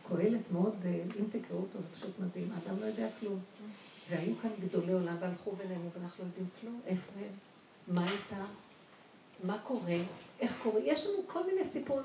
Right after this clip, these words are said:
אבל לא ברור, לא מחויב המציאות בכלל. לא יודעים כבר. אם כן, שקט, לחזור לאחוריך, אין לך עסק בנסתרות, תתבונן בהתמעטות, תחיה כאן ועכשיו ותבקשו שיהיה מתיקות, וכאן יורדת רוח הקודש לבן אדם.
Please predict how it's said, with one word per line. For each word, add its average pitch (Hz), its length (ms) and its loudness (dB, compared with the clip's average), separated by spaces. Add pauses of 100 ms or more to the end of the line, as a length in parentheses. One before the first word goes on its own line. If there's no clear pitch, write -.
אבל 233 80 0
לא 269 160 2
ברור, 269 340 2 (200)
לא 277 240 6
מחויב 254 340 0
המציאות 240 380 0
בכלל. 220 320 -2 (920)
לא 185 100 6
יודעים 269 380 4 (100)
כבר. 175 120 -4 (920)
אם 180 140 0
כן, 180 160 -4
שקט, 170 480 -8
לחזור 170 360 0
לאחוריך, 165 640 0 (640)
אין 202 100 2
לך 196 160 -2
עסק 185 240 0 (120)
בנסתרות, 175 640 -2
תתבונן 180 520 -2
בהתמעטות, 170 1080 -4 (400)
תחיה 175 260 -6
כאן 185 220 2
ועכשיו 180 300 -4
ותבקשו 180 440 -2
שיהיה 180 300 4
מתיקות, - 500 2
וכאן 214 300 2 (100)
יורדת 180 360 4
רוח 165 300 -4
הקודש 180 340 -2
לבן 165 360 -4
אדם. 160 100 -4